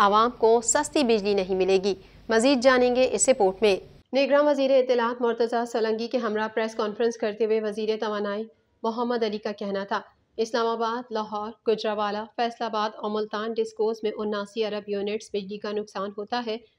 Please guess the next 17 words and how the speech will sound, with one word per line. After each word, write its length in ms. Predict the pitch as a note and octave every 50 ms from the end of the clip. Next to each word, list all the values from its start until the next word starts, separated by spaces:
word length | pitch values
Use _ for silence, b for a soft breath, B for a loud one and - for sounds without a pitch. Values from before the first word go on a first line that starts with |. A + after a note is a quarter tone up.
| b b _ -
सिर्फ 280 | - C4 B3 B3+ B3+ B3+ -
इन 120 | A#3+ A#3+ A#3+ -
पाँच 220 | A3 G#3+ A3+ A#3
डिस्कोस 460 | G3+ A3 A3 A3 - A#3 G#3 A3 G#3+ -
में 120 | A3+ A3 A3
सौ 180 | - A#3+ A3 A3+
अरब 260 | - G#3+ G#3 G#3 G3+ G#3
रुपए 200 | G3+ G3+ G#3+ G3+
का 140 | G3+ G#3+ G#3
नुकसान 380 | G#3 G#3 G#3 - G#3+ G3 G3
होता 240 | G3 G#3 F#3 G#3+ G3+
है। 160 | G3+ A3 G3+ b b b -
इन 160 | B3+ B3 B3+ B3
पाँच 340 | B3 C4 B3 B3+ C4+ C4 - _ -
डिस्कोस 500 | G3+ A#3+ A#3 A#3 - A#3+ A3+ A#3+ A#3+ A#3
में 120 | A#3 A3 G#3+
से 180 | A3 A3+ G#3+